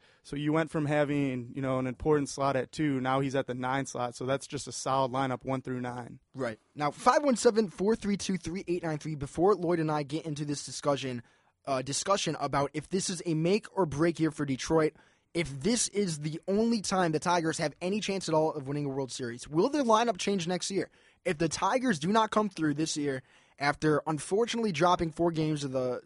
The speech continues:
Speaker 2: the San Francisco Giants last World Series, is this the time? Is this the only chance that Dave Dombrowski will give his team to do any damage when it comes to winning a World Series? Five one seven, four three two, three eight nine three. We'd love to hear from you.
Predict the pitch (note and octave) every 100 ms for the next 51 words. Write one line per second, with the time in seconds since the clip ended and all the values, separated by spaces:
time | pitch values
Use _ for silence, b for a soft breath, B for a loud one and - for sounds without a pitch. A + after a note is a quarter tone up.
0 | C#3+ C3+ - E3 F3 E3 E3 - C#3+ C3+
1 | D#3+ D3 C3 - D3+ F3 F#3 - E3+ E3
2 | D3+ G#3 F#3 C3+ A#2 - B B B B
3 | - A3 B3 E3 A3+ - F#3 F#3 B2+ -
4 | E3+ D3+ C3 C4+ - F#3+ F#3 F#3 A3 B3+
5 | A3 - F3 D#3 - b b D3 C3+ G3
6 | F#3+ F#3+ D3+ D#3+ E3+ E3+ C#3 A#2+ E3+ F3+
7 | G3+ E3 - E3 B2+ A#2+ b b b -
8 | D#3 D3 E3 - F3+ G#3+ A3+ E3 F#3 F#3
9 | B2+ A#2 - - - C3+ C3 - D#3+ D3+
10 | C#3 C3 C#3+ C3+ B2+ B2 - A#2 G2+ -
11 | b b b - G3 G3 A#3+ A3+ - G3
12 | G3 D#3+ F#3 G#3 G#3 E3+ F#3 D#3 D3+ F#3+
13 | F#3 F3+ D3+ C#3 D3+ D#3 C3 C3+ C3 C3+
14 | C#3+ C#3 C3+